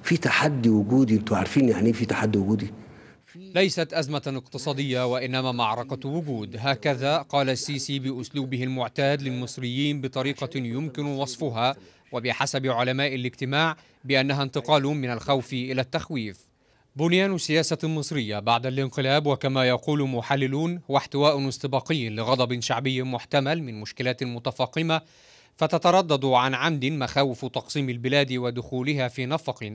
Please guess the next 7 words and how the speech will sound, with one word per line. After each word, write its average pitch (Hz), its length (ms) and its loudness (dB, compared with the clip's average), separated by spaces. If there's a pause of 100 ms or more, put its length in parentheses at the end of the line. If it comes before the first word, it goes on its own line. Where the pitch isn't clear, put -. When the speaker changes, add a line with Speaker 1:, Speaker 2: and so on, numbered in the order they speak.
Speaker 2:
أكثر 131 420 -2
إظلاما 170 580 0 (400)
كلما 185 300 4
ارتفعت 139 520 2
وتيرة 123 420 0
الاحتقان 113 500 -6
الشعبي. 110 500 -2